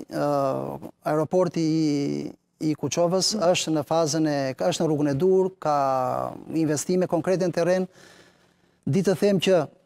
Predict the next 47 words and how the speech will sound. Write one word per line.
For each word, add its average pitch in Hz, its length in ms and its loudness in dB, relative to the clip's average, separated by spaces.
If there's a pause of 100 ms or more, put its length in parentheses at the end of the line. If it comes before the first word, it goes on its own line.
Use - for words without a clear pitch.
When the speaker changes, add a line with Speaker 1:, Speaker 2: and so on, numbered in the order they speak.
(140)
Speaker 1:
për 156 160 2
ne 190 160 2
si 196 120 2
ushtarak, 190 520 4 (180)
dhe 160 220 2
jo 208 100 6
vetëm 202 240 2
për 170 140 2
ne, 170 100 4
jam 160 200 2
shumë 185 200 0
i - 40 0
sigurt 156 320 0
që 160 120 2
edhe 190 160 2
për, 147 240 0
ë, 135 120 0 (340)
për 139 220 0
gjithë 180 160 0
popullin 175 280 2
shqiptar, 185 540 0
kjo 170 120 0 (120)
është 165 180 -4
një 151 80 -4
tregues 156 480 0
dhe 156 80 2
një 147 140 2
domethënie 156 560 0
shumë 190 200 0
e 156 60 -4
qartë 170 300 0
e 151 40 0
asaj 160 360 0
çka 175 200 0 (220)
aleati 165 380 0
ynë 156 80 -2
strategjik, 156 500 -2 (160)
Shtetet 175 300 -2
e - 20 0
Bashkuara, 175 400 2
por 165 160 2
edhe 180 160 4
vetë 170 140 2
nato, 180 320 0 (500)
ka 170 140 0
një 151 100 0
vlerësim, 156 460 0